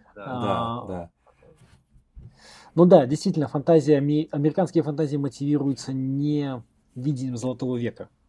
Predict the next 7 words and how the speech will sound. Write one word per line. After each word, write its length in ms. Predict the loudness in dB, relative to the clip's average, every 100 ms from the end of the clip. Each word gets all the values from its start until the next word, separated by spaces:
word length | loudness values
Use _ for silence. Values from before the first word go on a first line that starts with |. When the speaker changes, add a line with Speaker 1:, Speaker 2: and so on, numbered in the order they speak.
| _ _ -14 -14 _ _ _ _ _ _ _ _ _ _
Speaker 2:
как 160 | -18
там 240 | -14 -18 -18 _ _ -10
в 100 | -6
любом 360 | 2 2 2
из 760 | -4 -8 -8 -12 -18 -20 -20 -4
измов, 380 | 0 0 -2 -8
произведённых, 760 | -6 -4 -4 -6 -8 -10 -20